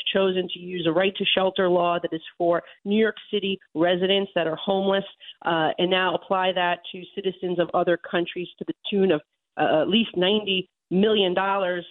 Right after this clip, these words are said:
uh, just for the hotels, but a billion dollars for the year total. Um, I also think he could have held his support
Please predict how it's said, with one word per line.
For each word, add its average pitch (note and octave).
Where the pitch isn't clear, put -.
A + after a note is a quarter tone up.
uh, F3
just G#3+
for G#3
the F3+
hotels, F3+
but E3+
a E3+
billion G#3
dollars F3+
for F3+
the E3
year F3
total. E3+
Um, F3+
I G#3
also B3
think G3+
he G3
could G#3
have F3+
held A3+
his G3+
support G3+